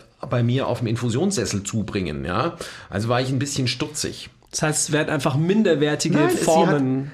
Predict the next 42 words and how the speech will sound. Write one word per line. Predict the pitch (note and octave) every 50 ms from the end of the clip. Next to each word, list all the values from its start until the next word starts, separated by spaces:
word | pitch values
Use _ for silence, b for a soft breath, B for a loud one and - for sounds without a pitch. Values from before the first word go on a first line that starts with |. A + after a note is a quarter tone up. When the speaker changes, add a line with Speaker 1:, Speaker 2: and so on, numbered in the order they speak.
| - - -
Speaker 1:
sie | D3 C#3 C#3
Speaker 2:
ähm, | C3 -
Speaker 1:
hat | E3+ D#3+ C3
Speaker 2:
gegeben. | B2+ D3+ E3 E3+
Speaker 1:
N | E3
A | E3
D | - E3 E3 D#3
H | E3+ F3+ G3 G3+
bekommen. | F3+ - - - B2+ G2 E2+ D2 C2+ - - - - _ _ _ b b b b b b b
Und | C#3 C3+ B2 -
das | E3 E3+ E3
verschwindet | - F#3 E3+ - - F#3 G#3 B3 A#3+ - -
natürlich | C#3 B2+ B2+ - C3 A#2 A2+ A2
sofort. | - A2+ G#2 - G#2+ G#2 -
Das | A2 - -
hat | C#3+ C#3+
keine, | - - C#3+ C#3+ C#3+ C#3+ C#3 C#3 A#2+
das | - B2+ B2 - D3+
hat | E3 - -
keine, | - - C#3 C#3 C3+ C3 B2 A#2+ A#2+ G#2+ G#2 - -
das | - - - A#2+
hat | B2+ A#2+ -
keine | - B2 A#2 A2+ A2+
Dauer. | G#2 A#2+ C#3 F#3+ G3 C3 G2+ B B B B B -
Du | A#2
musst | B2 D#3 E3+ E3 - - - -
echt | D3 E3+ E3 - - -
aufpassen, | C3 E3+ - - - D3+ C#3+ D3+ D3+ C#3
was | C3 C3+ - - -
du | C#3+ C#3
nimmst. | C3+ E3 A#3 A#3 A#2+ G#2+ - B B B B B B
Und | - C#3 -
auch | - B2 A#2 A#2
was | B2 B2 -
du | - G#2
gesagt | G2 F2+ F2+ G#2+ A#2+ E3 G#3 - -
hast, | A2+ G2+ - - B B B B B -
ich | C3 A#2+ B2 B2
bin | B2+ A#2+ A2
ein | G2+ G2+ G2
genauso | A2 G2+ G2+ G2+ G#2 - F3+ G3 F3+ F3 D#3+ D#3 D3 - - - - _ -
großer | B2 - A#2 C#3 F3 - - D3 B2+ B2 F#2+ -